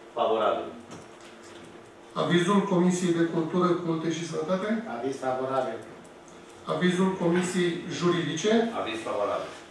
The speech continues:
Speaker 2: Discuții, întrebări? Supunem la vot. Cine este pentru? Abțineri? Împotrivă? Mulțumesc. Proiectul de hotărâre numărul cincisprezece, privind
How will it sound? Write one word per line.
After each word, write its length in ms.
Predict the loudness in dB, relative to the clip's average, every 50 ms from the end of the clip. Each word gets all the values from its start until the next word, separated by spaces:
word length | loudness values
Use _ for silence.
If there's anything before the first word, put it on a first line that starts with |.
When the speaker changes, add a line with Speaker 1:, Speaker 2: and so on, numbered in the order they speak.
| -16 -16 -16 -18 -20 -20 -20 -20 -20 -18 -12 -10 -8
Speaker 2:
Discuții, 420 | -8 -6 -4 -4 -2 0 0 2
întrebări? 460 | 2 0 0 0 2 4 4 4 4 2 -2 -8 -12 -14
Supunem 300 | -10 -6 -2 -2 0 2 2
la 100 | 2 2 4
vot. 160 | 4 4 2 2 -2 -8 -12 -12
Cine 140 | -6 -4 -4
este 180 | -4 -4 -4
pentru? 480 | -2 0 0 0 2 4 4 4 4 4 0 -4 -6 -10 -14 -18 -20 -18 -18 -18 -18 -18 -18 -18 -18 -18 -18 -18 -20 -20 -20 -20 -20 -20 -18 -18 -18 -16 -16 -14
Abțineri? 460 | -14 -8 -4 0 4 4 4 4 4 0 -4 -8 -14 -18 -20 -20 -18 -18 -14 -12 -10
Împotrivă? 500 | -8 -6 -6 -4 0 2 2 4 4 4 2 2 -2 -6 -12 -16 -16 -16 -18 -18 -18 -20 -20 -20 -20 -20 -20 -20 -18 -12 -10 -8
Mulțumesc. 420 | -8 -6 -2 0 2 2 2 0 -4 -8 -14 -16 -18 -20 -20 -20 -20 -18 -18 -18 -18 -18 -18 -18 -18 -18 -18 -18 -10 2
Proiectul 300 | 4 4 6 6 4 4
de 100 | 6 6 6 6
hotărâre 400 | 4 4 2 2 2 4 4 4
numărul 380 | 4 4 4 4 4 2 0 0
cincisprezece, 760 | 2 4 4 4 4 2 2 4 4 4 6 4 4 4 2 2 2 0 -2 -2
privind 360 | -2 2 4 6 8 8 8